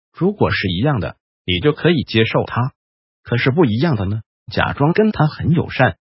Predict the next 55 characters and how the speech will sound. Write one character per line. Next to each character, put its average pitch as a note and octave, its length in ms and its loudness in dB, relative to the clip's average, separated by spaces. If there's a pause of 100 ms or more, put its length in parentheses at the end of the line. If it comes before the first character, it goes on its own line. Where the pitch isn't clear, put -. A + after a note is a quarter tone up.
(140)
可 C#3+ 100 0
是 D#3+ 140 2
你 G#2+ 200 2
心 F3 280 2
里 G2 60 2
一 C3+ 300 -2
直 A2+ 200 0
还 B2 220 2
是 D3 180 0
在 A2+ 140 4
提 F#3+ 180 -2
防 A#2+ 180 0
着 D3 100 -2
他， A2 280 -6 (560)
这 - 160 0
样 C#3 160 6
的 F#2+ 80 -2
一 E2+ 140 -4
个 A#2+ 120 2
感 C2 180 -10
觉。 - 220 -12 (580)
那 - 140 2
美 D#2+ 240 2
国 B2 180 2
人 C3 160 2
对 F3 140 2
这 E3+ 160 -2
个 A#2 100 -2
世 - 220 -2
界 G#2 260 0
渐 F#3+ 220 2
渐 D3 160 4
的 G2+ 100 0
陷 F3+ 260 0
入 C3+ 140 0
了 A2+ 100 0
一 C#3 120 0
种 D#2 220 -4
提 G3+ 200 0
防 A#2 200 0
状 A2+ 200 -2
态， - 260 -10 (220)
就 B3+ 220 2
是 D3+ 220 4
你 G2+ 100 4
在 A#2 140 2
美 D#2 260 -2
国 C2+ 300 -8 (240)
去 - 160 0
跟 F#3+ 160 4
美 F#2 220 0
国 G#2 140 0
人 B2 200 4
相 F#3 240 0
处， - 180 -8